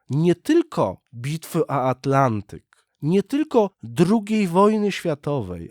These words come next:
ale pojęcia systemowości jako takiego.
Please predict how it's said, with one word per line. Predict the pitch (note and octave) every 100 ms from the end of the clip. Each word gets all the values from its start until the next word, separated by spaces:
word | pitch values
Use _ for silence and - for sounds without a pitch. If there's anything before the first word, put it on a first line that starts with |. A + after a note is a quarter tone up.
| _
ale | A#2+ C3 C#3 - -
pojęcia | D#3+ D3+ D#3+ F#3+ - F3+ - -
systemowości | - - G#3+ - - G3 F3+ C#3+ F3 E3+ - -
jako | D3 C#3 D3
takiego. | C3 - D3+ F#2 C2+